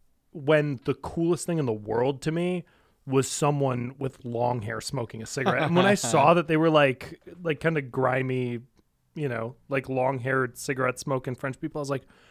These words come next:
Speaker 1: "They should take those off. They're the coolest people <laughs> in the world."
Speaker 2: <laughs> They're so cool.
Speaker 1: They're so cool. They have, like,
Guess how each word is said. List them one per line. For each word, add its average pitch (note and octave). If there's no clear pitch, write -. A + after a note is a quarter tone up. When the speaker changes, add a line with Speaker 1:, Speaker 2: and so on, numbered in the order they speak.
Speaker 1:
"They F#3
should -
take F3
those C3+
off. E3+
They're G3
the F3
coolest -
people F3+
<laughs> -
in A3+
the -
world." G3
Speaker 2:
<laughs> -
They're A#3
so G#3+
cool. D4+
Speaker 1:
They're D#4+
so D#4
cool. E4+
They A3
have, A#3
like, F3